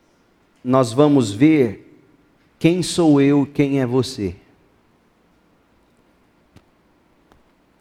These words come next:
Aí, tendo ele, do verso dois ao seis, esclarecido pros discípulos de João, "Olha, volta lá, diga pra João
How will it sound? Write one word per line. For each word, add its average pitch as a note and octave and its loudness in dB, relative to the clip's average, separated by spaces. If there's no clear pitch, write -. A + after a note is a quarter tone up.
Aí, C#3+ 0
tendo F3 2
ele, D#3+ 2
do C3+ 0
verso D#3 2
dois D3 2
ao C3 2
seis, A#2 -2
esclarecido C#3+ 0
pros C3 -2
discípulos B2+ -6
de A#2+ -2
João, A2+ -2
"Olha, B2 2
volta C3+ 0
lá, B2+ 2
diga D#3 -2
pra D3 -4
João B2+ -4